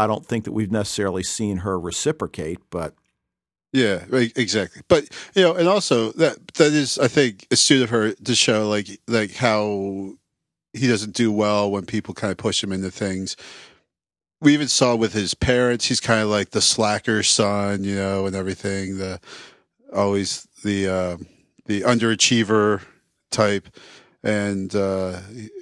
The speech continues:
Speaker 2: you know, so when people try to force him to do something, he kind of is not, doesn't re-,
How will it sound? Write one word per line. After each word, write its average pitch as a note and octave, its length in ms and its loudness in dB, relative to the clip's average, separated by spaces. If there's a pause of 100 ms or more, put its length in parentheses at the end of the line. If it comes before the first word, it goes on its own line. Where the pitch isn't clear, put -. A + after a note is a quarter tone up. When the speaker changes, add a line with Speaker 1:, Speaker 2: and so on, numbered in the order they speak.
(160)
Speaker 2:
you B2+ 120 2
know, G#2 80 2
so G#2+ 220 2
when G#2 280 0
people G#2+ 560 0
try A2+ 200 2
to G2 60 0
force B2 340 2
him A#2+ 80 0
to G#2 60 0
do D3+ 180 4
something, A#2+ 520 0
he G#2+ 140 -4
kind G#2 320 -2
of G2 320 -4
is F#2 240 -8
not, G2 280 -4 (240)
doesn't G2 380 -2
re-, G2+ 120 -8